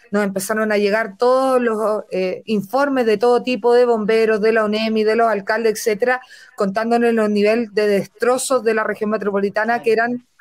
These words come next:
Speaker 1: la verdad, impactantes. Ahí yo cruzo
Speaker 2: Ale-
Speaker 1: con mi, con mi dossier de información de la destrucción de la región metropolitana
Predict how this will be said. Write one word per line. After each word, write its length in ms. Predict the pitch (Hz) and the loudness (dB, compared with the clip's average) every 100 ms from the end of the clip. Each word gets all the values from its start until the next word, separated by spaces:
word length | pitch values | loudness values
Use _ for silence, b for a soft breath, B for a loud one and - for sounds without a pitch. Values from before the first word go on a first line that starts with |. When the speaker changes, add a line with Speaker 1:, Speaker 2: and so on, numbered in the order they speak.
| _ _ b b | _ _ b b
Speaker 1:
la 160 | 170 196 | -4 0
verdad, 420 | 196 190 240 262 B B 254 B - | 0 0 -2 -2 B B -20 B -2
impactantes. 720 | 349 339 294 302 320 220 202 | -2 0 -4 -2 -2 -2 0
Ahí 200 | 233 269 | 0 2
yo 360 | 262 277 285 285 | 4 4 2 2
cruzo 520 | 277 311 - 220 240 | 2 2 2 2 0
Speaker 2:
Ale- 120 | - _ _ _ | -2 _ _ _
Speaker 1:
con 240 | - 233 226 | -2 0 2
mi, 240 | 220 214 | 0 -2
con 180 | 226 220 | -2 0
mi 320 | 220 220 220 | 2 2 0
dossier 640 | 185 214 208 285 330 269 | -2 -4 -2 0 0 0
de 100 | 233 | 0
información 640 | 247 - 233 220 214 247 254 | -2 0 -2 -2 0 0 2
de 100 | 240 | 2
la 80 | 226 | 0
destrucción 420 | 226 190 240 233 | -2 -6 -2 0
de 80 | 226 | 0
la 80 | |
región 200 | 214 226 | -2 -2
metropolitana 680 | 220 214 214 214 226 233 247 | -2 -2 -2 -2 -2 -2 -4